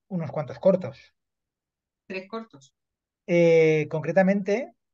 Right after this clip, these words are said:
Speaker 1: me has contado off the record una forma de dirigir y de presentar un corto, un, un par de cortos un tanto especial.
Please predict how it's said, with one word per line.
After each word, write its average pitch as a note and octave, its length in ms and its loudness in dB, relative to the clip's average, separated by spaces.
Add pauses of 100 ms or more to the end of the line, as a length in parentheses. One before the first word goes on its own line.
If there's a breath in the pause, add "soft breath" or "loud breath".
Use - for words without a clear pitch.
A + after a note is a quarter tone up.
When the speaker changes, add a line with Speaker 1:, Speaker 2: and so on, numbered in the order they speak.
Speaker 1:
me D3 340 -12
has C#3 120 -8
contado E3 540 0
off B2 160 -8
the D#3+ 120 -2
record F#3+ 440 0 (540)
una E3+ 240 -4
forma F3 420 2
de E3 680 0
dirigir F3+ 520 -8
y D#3 100 -4
de C#3 400 -8
presentar C#3+ 400 -6
un E3+ 80 -4
corto, G3+ 480 -2 (600 soft breath)
un, C4+ 240 -18
un F#3 140 -2
par F#3+ 180 6
de E3+ 100 0
cortos F3+ 360 0
un A#3 120 -10
tanto E3+ 220 -2
especial. C3+ 580 -12